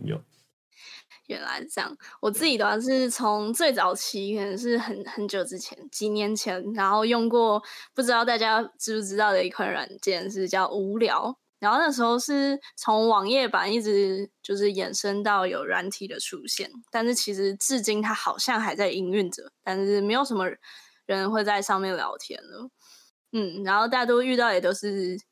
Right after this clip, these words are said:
Speaker 2: 约炮聊色。<laughs> 可是我自己也是在上面遇过很多好聊的好伙伴。后续的啊，因为我自己是个声音控，所以我其实用过像是 Good Night 啊，或者是我觉得是假唱歌真交友的全民 Party。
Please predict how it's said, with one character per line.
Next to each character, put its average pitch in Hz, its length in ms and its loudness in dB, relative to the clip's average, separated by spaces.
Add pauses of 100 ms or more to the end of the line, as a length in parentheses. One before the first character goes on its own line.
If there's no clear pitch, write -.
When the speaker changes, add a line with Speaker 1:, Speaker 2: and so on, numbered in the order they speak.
Speaker 2:
约 190 120 4
炮 190 300 0
聊 147 200 -4
色。 175 360 -8 (380)
<laughs> 247 480 0
可 233 120 2
是 285 100 4
我 294 140 4
自 226 100 -2
己 262 140 2
也 202 140 4
是 220 160 -2
在 240 120 4
上 240 160 2
面 226 140 2
遇 220 100 2
过 214 200 4
很 190 160 -4
多 180 140 4
好 175 220 2
聊 165 180 0
的 170 80 -2
好 196 200 -2
伙 - 260 -8
伴。 - 220 -6 (400)
后 330 180 2
续 320 200 0
的 285 40 6
啊， 254 300 6
因 262 100 2
为 269 60 4
我 254 100 4
自 196 140 -4
己 208 140 -4
是 226 160 -2
个 185 400 0
声 214 200 0
音 233 160 2
控， 247 380 0
所 - 180 -2
以 208 60 4
我 208 180 4
其 190 220 -6
实 185 160 0
用 202 240 0
过 202 180 2
像 196 220 -2
是 190 60 -2
Good 180 240 -4
Night 202 300 0
啊， 185 220 2
或 214 160 2
者 185 140 -2
是 202 260 0 (520)
我 208 100 4
觉 202 140 4
得 220 180 4
是 262 140 4
假 196 360 2
唱 240 320 0
歌 208 220 2
真 214 260 0
交 208 240 4
友 185 200 4
的 170 240 0
全 180 180 -2
民 180 140 -2
Party。 185 440 -2